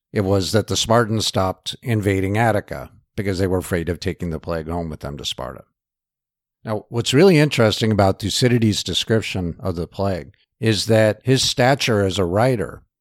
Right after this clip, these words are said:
led those who described later pandemics that we're covering today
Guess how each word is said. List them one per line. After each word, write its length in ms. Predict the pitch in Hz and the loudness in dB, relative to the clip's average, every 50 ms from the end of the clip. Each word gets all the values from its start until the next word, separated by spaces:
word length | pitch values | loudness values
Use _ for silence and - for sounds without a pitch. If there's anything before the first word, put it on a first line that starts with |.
| _ _ _ - | _ _ _ -8
led 560 | - 107 113 120 123 120 117 110 104 110 - | -2 2 4 6 6 6 6 4 2 -4 -2
those 380 | - 120 120 123 123 117 107 - | 2 4 4 6 4 2 2 0
who 100 | 135 123 | 0 2
described 720 | 98 107 98 - - - 117 110 110 110 110 104 95 98 | 2 0 -2 -2 0 0 2 2 4 2 2 0 -2 -6
later 460 | - 110 98 104 117 127 151 175 160 135 | -8 -4 0 2 4 4 4 4 4 2
pandemics 720 | - 107 101 92 87 87 87 90 90 90 98 95 - - | 0 -2 -4 -4 -4 -6 -6 -6 -6 -6 -8 -6 -6 -4
that 80 | - 101 | -2 -2
we're 140 | 87 87 82 | -2 -2 -4
covering 480 | - - 87 80 78 82 85 85 82 | -4 -6 -6 -4 -4 -6 -6 -8 -8
today 460 | - - 90 82 78 73 80 92 101 | -8 -8 -6 -6 -6 -8 -10 -12 -14